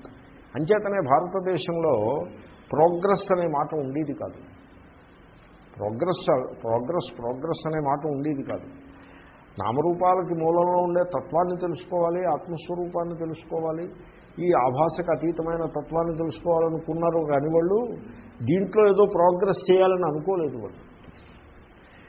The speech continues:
ఎందుకని ప్రోగ్రెస్ అనే మాట వీడికి అసలు ఎందుకు లేదు అంటే వీడి టైమ్ కాన్సెప్టే తప్ప, అలా లేదు, ట-, లీనియర్ కాదు.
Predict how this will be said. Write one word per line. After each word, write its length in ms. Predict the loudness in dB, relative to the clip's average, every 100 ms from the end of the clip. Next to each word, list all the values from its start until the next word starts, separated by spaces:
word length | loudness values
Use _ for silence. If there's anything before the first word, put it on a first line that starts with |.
| -8 -2
ఎందుకని 420 | 0 6 4 4
ప్రోగ్రెస్ 680 | 2 2 4 4 4 4 2
అనే 140 | 4
మాట 180 | 4 2 4
వీడికి 200 | 0 2
అసలు 240 | 0 2
ఎందుకు 280 | 0 0 0
లేదు 440 | 4 4 2 -2 -6
అంటే 520 | -2 -2 -2 -4 -10 -18 -20 -4
వీడి 240 | 0 2 0
టైమ్ 380 | 4 6 6
కాన్సెప్టే 680 | 2 2 0 4 4 8 6
తప్ప, 320 | 8 4 2 0 2 4 4 2 -4 -4 2
అలా 300 | 6 10 10
లేదు, 440 | 10 8 4 -2
ట-, 500 | -2 0 -2 -6 -10
లీనియర్ 600 | -6 0 2 4 4 2
కాదు. 400 | 2 0 0 -4